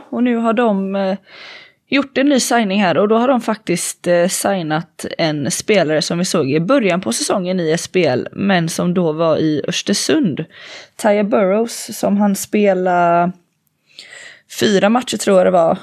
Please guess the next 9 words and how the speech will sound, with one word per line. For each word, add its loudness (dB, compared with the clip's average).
med 2
Östersund 0
innan 2
de 0
valde 2
att -4
gå 2
skilda 0
vägar. 2